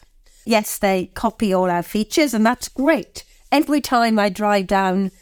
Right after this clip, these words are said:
a motorway or a main road and see a billboard at the side of the road being an advert from one of the big banks advertising a feature we launched five years ago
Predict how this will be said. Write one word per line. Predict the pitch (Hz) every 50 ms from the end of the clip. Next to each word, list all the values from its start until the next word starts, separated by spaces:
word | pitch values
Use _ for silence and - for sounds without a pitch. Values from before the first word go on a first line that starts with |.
| _
a | 185
motorway | 170 180 196 208 208 - - 226 208 202 196 196 190 180 170
or | 156 160 156 160 - - -
a | 170
main | 175 185 196 202 196 202 185
road | 180 180 180 185 185 180 165
and | 175 175 170
see | - - 180 175
a | 170 160
billboard | - - 208 214 214 202 175 180 170 175 170 156
at | 170 160 -
the | -
side | - - 190 180 175 165
of | 170 160
the | 165 156
road | 165 160 160 156 160 165 - - _ - _ - - _
being | - 226 220 208 208 202 202 214
an | - 220 233
advert | 254 269 254 220 190 165 165 165 -
from | - - 202 190
one | 190 196 190
of | 180
the | 175
big | 170 220 226 190 -
banks | 170 151 151 160 156 - - - - - _ - - - - _ - _ -
advertising | - 240 294 247 226 233 254 226 - - 247 226 220 214 190 202 202
a | 202 202 196
feature | - - - 226 214 - - - 196 185
we | 170 180 185
launched | 180 180 190 190 185 185 185 180 - - - - - - _ - - _ - - -
five | - 226 208 202 196 185
years | 220 247 262 285 330
ago | - - - 113 - 120